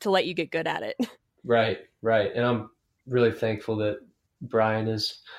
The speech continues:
Speaker 2: is the one that's given me the grace to do that. Uh, it's, it's really crazy just how, uh, influential it seems like this five-day trip that I took to Washington State, um, in pursuit of steelhead has been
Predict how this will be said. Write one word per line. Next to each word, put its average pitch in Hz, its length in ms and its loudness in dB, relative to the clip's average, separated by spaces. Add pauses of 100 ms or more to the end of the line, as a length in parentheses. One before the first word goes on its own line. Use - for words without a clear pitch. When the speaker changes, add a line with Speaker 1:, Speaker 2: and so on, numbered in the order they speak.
(260)
Speaker 2:
is 123 80 -2
the 123 80 2
one 120 240 4
that's 113 480 -2
given 131 140 6
me 123 80 6
the 123 80 2
grace 123 300 4
to 123 60 2
do 123 220 6
that. 117 360 6 (560)
Uh, 123 220 2
it's, 131 200 2
it's - 200 0
really 143 540 6 (380)
crazy 117 560 4 (240)
just 120 260 2
how, 123 380 8
uh, 107 260 4
influential 113 840 2 (280)
it 123 100 -4
seems 120 240 0
like 113 160 2
this 110 160 0
five-day 110 400 4
trip 107 320 2
that 113 100 0
I 104 80 2
took 104 220 -2
to - 80 -6
Washington 104 460 0
State, 107 460 -2 (460)
um, 110 440 -2
in 113 100 -2
pursuit 120 280 0
of 104 80 -2
steelhead 107 520 2 (260)
has 113 200 -2
been 110 600 0